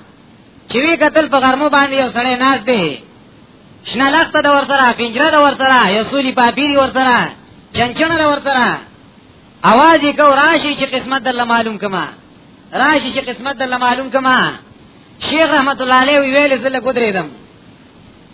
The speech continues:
یو خوا بل خوا مې وکتل، داسې چې څوک شته او که نشته. هسې نه چې بیا څوک مې ویني، راته به وایي چې ته په خپله پالونه ګورې او موږ ته منې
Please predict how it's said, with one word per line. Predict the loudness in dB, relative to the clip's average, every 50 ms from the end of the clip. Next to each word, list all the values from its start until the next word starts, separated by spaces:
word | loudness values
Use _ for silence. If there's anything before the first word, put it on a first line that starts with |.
| -2
یو | 2 4 4 4 4
خوا | 4 2 2 2
بل | 2 0 0
خوا | 0 -2 0
مې | 0 -2 -2
وکتل، | -2 -2 -2 -2 -2 -2 0
داسې | 0 0 0 -2 -4 -4
چې | -4 -6
څوک | -6 -6 -6
شته | -4 -2 -2
او | -2 -2
که | -2 -4
نشته. | -6 -4 -6 -6 -6 -6 -6 -6 -6 -10 -14 -20 -20 -20 -20 -20 -20 -20 -20 -20 -20 -20 -20 -20 -8 -2
هسې | 0 2 2 2 2 0 2
نه | 4 4 4
چې | 2 0 0 2
بیا | 2 2 2 2 0
څوک | -4 -4
مې | -4 -4 -4 -2
ویني، | -2 -2 0 0 0 -2 -2 -4 -8 -14 -20 -20 -20 -20 -20 _ _ -20 -20 -14 -6
راته | -2 0 0 0 0 -2
به | -2 -2
وایي | -2 -2 -2
چې | -2 0 0
ته | 0
په | 0 0
خپله | -2 -2 -2 -2 -2 -2
پالونه | 0 0 0 0 0 -2 -4 -2
ګورې | 0 2 2 2 2
او | 0
موږ | -2 -4 -6
ته | -4 -4
منې | -2 -2 -2 -2